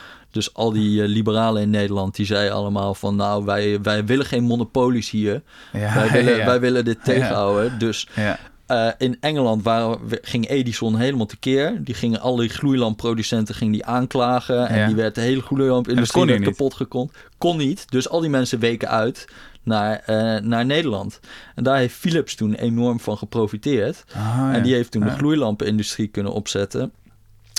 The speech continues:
Speaker 1: En nu is het onze grootste multinational. Dat geldt overigens ook voor
Speaker 2: En die
Speaker 1: Unilever
Speaker 2: zit nu
Speaker 1: met
Speaker 2: zeker keihard
Speaker 1: margarine.
Speaker 2: te lobbyen, eh, Philips, als andere hun patenten
Speaker 1: Ja, in,
Speaker 2: schenden.
Speaker 1: in China bijvoorbeeld worden al die led-lamp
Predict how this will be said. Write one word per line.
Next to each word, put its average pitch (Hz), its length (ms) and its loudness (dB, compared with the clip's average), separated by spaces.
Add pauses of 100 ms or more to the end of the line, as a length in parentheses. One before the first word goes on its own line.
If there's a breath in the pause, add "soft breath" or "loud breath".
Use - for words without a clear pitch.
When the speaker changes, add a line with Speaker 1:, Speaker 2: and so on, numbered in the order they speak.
(100)
Speaker 1:
En 107 140 -2
nu 104 120 4
is 107 100 0
het 98 100 -6
onze 113 180 -2
grootste 117 360 0
multinational. 120 760 -2 (440 loud breath)
Dat 107 100 -6
geldt 107 240 -2
overigens 104 340 -2
ook 113 100 -2
voor 104 100 -2
Speaker 2:
En - 60 -8
die 143 100 -2
Speaker 1:
Unilever 123 240 4
Speaker 2:
zit 107 160 4
nu 127 120 6
Speaker 1:
met 135 80 4
Speaker 2:
zeker 113 280 2
keihard 131 300 4
Speaker 1:
margarine. 120 120 2
Speaker 2:
te 131 60 4 (280)
lobbyen, 127 280 0
eh, 123 60 -2
Philips, 131 520 -2
als 123 220 -2
andere 123 300 0 (340)
hun 127 160 0
patenten 95 760 -4
Speaker 1:
Ja, 156 120 2
in, 113 60 2
Speaker 2:
schenden. 104 260 2
Speaker 1:
in 120 80 2
China 156 320 2
bijvoorbeeld 110 440 -2
worden 110 240 0
al 113 100 0
die 107 140 2
led-lamp 107 680 0